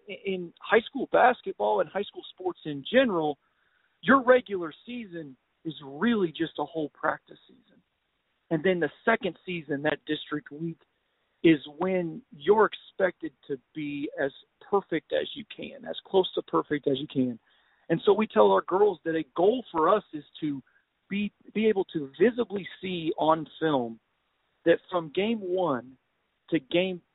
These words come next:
twenty-five, when districts start, we've got a significant growth towards perfection. And we'll be able to see that individually. We'll be able to see that as a team. We'll be able to see that.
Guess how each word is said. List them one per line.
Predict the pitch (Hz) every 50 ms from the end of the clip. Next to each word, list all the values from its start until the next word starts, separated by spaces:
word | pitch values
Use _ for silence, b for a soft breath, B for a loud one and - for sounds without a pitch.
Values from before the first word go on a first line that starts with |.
| - -
twenty-five, | 190 190 180 165 139 - - - 160 160 - - - - - - _ _ _ _ _ _ _ _ _ _ _ _ _ _ _ _ -
when | 151 156 151 135 123
districts | - 151 160 - - - - - - -
start, | - - - - - 170 - _ _ _ _ _ _ _ _ _ _ -
we've | 196 208 160 -
got | 180 170 160 156
a | 147 143 143 135 _ _ _ -
significant | 180 - - 151 170 220 - - 226 - - 165 147 139 - -
growth | - 143 151 151 160 160 151 143 127 - _ _ _ _ _ _ _ - - -
towards | 175 170 165 151 - - - _
perfection. | - 143 139 _ _ - - - - - - - - _ _ _ _ _ _ _ _ _ _ _ _ _ _ _ _ _ _ -
And | 190 196 185 185
we'll | 233 254
be | 220 262 247 240
able | 240 226 233
to | 226 208 - -
see | 247 254 240
that | - 165 143
individually. | 160 180 190 180 143 131 151 147 156 185 196 196 202 202
We'll | 190 196
be | 190 196 196
able | 190 190
to | 190 180 - -
see | 202 202
that | 190 202 190 170
as | 151 143 156
a | 147 143 - - - -
team. | 165 165 170 175
We'll | 175 175
be | - 170 175
able | 175 170 170 165
to | 165 - - -
see | 175 175 165
that. | 170 170 170 165